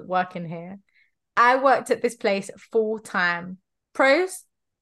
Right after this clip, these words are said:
nothing really good about it. Cons, mean people are everywhere here. Advice to management,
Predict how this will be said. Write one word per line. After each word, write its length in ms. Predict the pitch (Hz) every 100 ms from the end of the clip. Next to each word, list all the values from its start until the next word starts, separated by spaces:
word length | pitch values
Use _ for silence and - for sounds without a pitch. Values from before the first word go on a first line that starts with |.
| 214
nothing 380 | 202 196 190 185
really 180 | 180 175
good 160 | 180
about 320 | 180 180 175 196
it. 140 | 240 _ _ _ _ _ -
Cons, 560 | - 240 254 349 - - _ _ _
mean 480 | 190 202 233 247 269
people 600 | - 233 214 214 214 - _
are 260 | 185 185 - -
everywhere 760 | 196 170 147 165 165 160 156 160
here. 380 | 156 165 185 254 _ _ _ _ _ _ _ -
Advice 420 | 196 226 240 -
to 40 |
management, 600 | 233 247 - - - 453